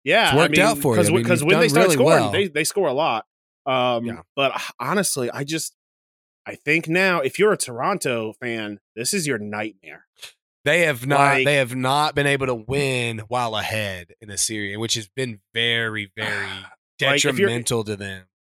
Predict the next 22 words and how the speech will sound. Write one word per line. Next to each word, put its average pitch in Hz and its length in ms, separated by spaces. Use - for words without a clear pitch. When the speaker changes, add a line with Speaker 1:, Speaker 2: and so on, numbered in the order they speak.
Speaker 1:
if 147 120
you're 202 100
a 190 40
Tampa 196 300
fan, 135 260
you're 139 120
excited. 131 460
If 123 100
you're 160 100
a - 20
Toronto 151 380
fan, 170 300
you're 147 140
thinking, 135 380
"Wow, 113 340
we 160 460
might 139 480
actually 151 540
lose 147 360
this 120 320
series 220 380
now," 117 380